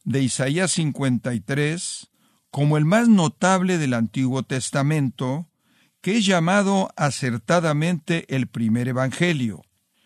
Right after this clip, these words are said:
Puede adquirirlo en nuestra página en gracia punto org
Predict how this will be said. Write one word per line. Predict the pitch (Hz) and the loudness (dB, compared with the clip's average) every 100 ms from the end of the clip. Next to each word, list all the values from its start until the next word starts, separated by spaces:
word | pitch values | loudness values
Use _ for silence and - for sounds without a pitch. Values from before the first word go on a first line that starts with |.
| _ _ _ - | _ _ _ -6
Puede | 127 135 | -4 -2
adquirirlo | 143 - 165 214 196 | -2 -2 2 2 2
en | |
nuestra | 170 135 151 139 | 0 0 -2 0
página | 185 175 165 160 147 | -2 0 0 0 0
en | 127 | 0
gracia | 165 180 - 170 | 0 0 0 -4
punto | 151 170 180 175 160 156 - | -4 -2 -2 0 -2 -2 -2
org | 143 151 147 127 113 - 135 147 | 0 0 0 -4 -6 -2 -2 -2